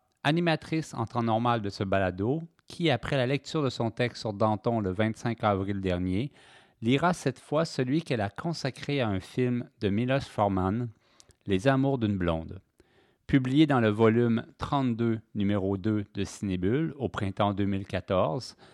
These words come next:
ce texte a d'ailleurs été le tout premier de notre série Histoire de cinéma, espace dédié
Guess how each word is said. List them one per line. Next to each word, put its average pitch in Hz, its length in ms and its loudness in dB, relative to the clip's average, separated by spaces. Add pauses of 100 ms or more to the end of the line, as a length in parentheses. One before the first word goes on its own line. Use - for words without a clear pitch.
(140)
ce - 200 -6
texte - 560 -2 (220)
a 101 140 4
d'ailleurs 139 360 4
été 135 240 0
le 135 120 2
tout - 200 -2
premier 117 520 -2 (260)
de 120 80 2
notre 120 300 0
série 110 600 -4 (260)
Histoire 147 680 2
de 104 80 -2
cinéma, 95 680 -4 (340)
espace 127 640 2
dédié 107 640 0